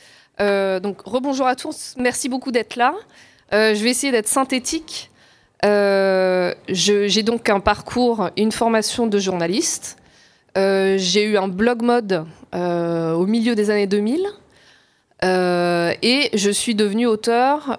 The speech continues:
euh, dans le milieu, euh, enfin, dans le système de l'édition classique à partir de deux mille quatorze. Euh, tu parlais de, euh, s'échapper, euh, d'un système. Euh, moi, le journalisme, j'y suis toujours, puisque depuis que je suis partie du Parisien,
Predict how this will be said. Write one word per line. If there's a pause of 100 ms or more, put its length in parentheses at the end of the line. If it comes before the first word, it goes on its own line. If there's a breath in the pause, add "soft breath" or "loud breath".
euh,
dans
le
milieu,
euh, (100)
enfin,
dans
le
système
de
l'édition
classique
à
partir
de
deux
mille
quatorze. (1000 soft breath)
Euh,
tu
parlais
de,
euh,
s'échapper, (280 loud breath)
euh,
d'un
système. (400 loud breath)
Euh,
moi,
le
journalisme,
j'y
suis
toujours,
puisque
depuis
que
je
suis
partie
du
Parisien,